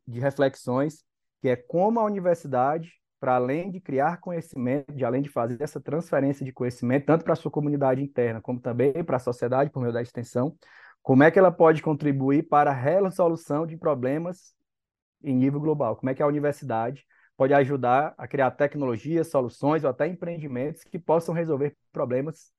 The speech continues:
não só locais, mas do mundo? E aí surge o paradigma da universidade empreendedora, que no Brasil, né, depois de algumas décadas chegou, e trazendo aqui pra realidade, por exemplo, da Universidade Federal do Ceará,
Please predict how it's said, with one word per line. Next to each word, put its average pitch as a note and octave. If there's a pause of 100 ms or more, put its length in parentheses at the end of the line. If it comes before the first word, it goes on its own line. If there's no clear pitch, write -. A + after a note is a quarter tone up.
(340)
não F#3
só A3
locais, F3 (160)
mas C#3+
do D3+
mundo? A#2+ (520)
E C#3
aí D3
surge D3
o -
paradigma C3+
da C3
universidade B2+ (380)
empreendedora, D3 (300)
que F#3+
no G#3+
Brasil, G3+
né, D3
depois D3
de D#3
algumas D3+
décadas C3+
chegou, C3 (400)
e C3+
trazendo D3
aqui D#3+ (160)
pra D3+
realidade, C#3
por C3
exemplo, B2
da B2+
Universidade C#3+
Federal B2
do A#2
Ceará, B2